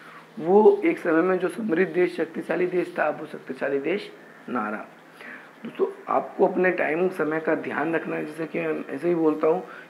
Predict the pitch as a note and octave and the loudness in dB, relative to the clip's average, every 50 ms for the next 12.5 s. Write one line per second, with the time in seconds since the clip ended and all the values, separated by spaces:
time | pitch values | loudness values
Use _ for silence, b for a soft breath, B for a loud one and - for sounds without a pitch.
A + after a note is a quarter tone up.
0 | B - F#3 - - G3+ G#3+ G#3 - G#3+ F#3+ F3 F3 E3+ - - E3 D3+ - D3+ | B -8 -6 -4 -2 0 0 0 0 2 4 4 4 4 4 2 0 2 2 -2
1 | D3 - - D#3+ D3 C#3 C#3 C3+ E3 E3+ E3 E3+ D#3+ E3 E3+ E3+ F3 F3+ A3+ - | -2 0 0 0 2 2 0 0 -2 0 2 2 2 2 2 -2 -2 -2 -6 -10
2 | B B B B B B - D3+ E3 E3+ E3+ - F#3 F3 E3+ E3 D#3+ E3+ F3+ F3 | B B B B B B 2 4 4 4 4 4 6 6 8 6 6 4 0 0
3 | F3 - E3+ F3 E3+ F3 F#3 F3 F3 F3 D#3+ D3+ D3 E3 E3 E3 E3 E3 D#3+ D#3+ | 2 0 -2 -2 -2 -4 -4 -4 -2 0 0 0 0 0 -2 -2 0 -2 0 -2
4 | D#3 D#3 E3 D#3 D#3 D3+ D3+ - F3 D#3+ D3 C#3 - - - D3+ C#3+ - D#3 C#3+ | -2 -2 0 0 0 0 -2 -2 -4 -4 -4 -6 -8 -6 -6 -6 -4 -4 -6 -6
5 | D3+ D3 D3+ D#3+ D#3 - D#3 D3 D3 D3+ - - D3+ B2+ - D3+ D3+ D3+ D3+ - | -4 -4 -6 -6 -4 -2 -2 -2 -2 -4 -4 -6 -6 -6 -4 -4 -4 -4 -4 -6
6 | - - D3 C#3 D#3 D#3 D3+ D3+ D3+ B2 B2 B2+ B2+ B2 B2 B2+ C3 - B B | -8 -4 -4 0 0 0 2 0 0 -2 -2 -4 -4 -4 -4 -4 -4 -6 B B
7 | B B B B B B B C#3+ D3 D#3+ D#3+ D#3+ F3 F#3+ G3 G3 F#3+ F#3+ F#3+ F#3+ | B B B B B B B 4 6 6 8 8 6 6 6 6 6 6 6 6
8 | F#3+ F#3 F3 F3+ F#3 F3+ F3 E3 E3 - F3+ F3+ F3+ E3+ - - D#3 - F3 F3 | 4 2 2 0 0 0 0 0 -2 -4 0 0 0 0 0 -4 -2 -2 -2 0
9 | F3+ E3+ F3 F3 F3+ F3 F3 F3 F3+ F3 E3+ F3+ F3+ - - B B B B B | 0 0 2 2 -2 -2 -2 0 0 0 0 -2 -6 -8 -10 B B B B B
10 | B B - E3+ E3 E3 - F3 D#3 - - - F3 - - D#3+ E3 E3 E3 F3 | B B 0 0 0 4 4 4 4 4 2 0 0 2 2 0 0 0 0 0
11 | F#3+ F#3 F3+ E3+ E3 E3+ F3+ F#3 F3+ - E3+ D#3 C#3 C#3 C3+ C3+ C3 C#3+ C#3 C#3 | 0 4 4 6 6 6 6 4 2 4 2 2 2 2 0 -2 -2 -4 -4 -4
12 | D3 C#3+ C#3 C3 C3+ C3+ C3+ C3+ C3+ | -4 -4 -4 -2 -2 -2 -2 -2 -4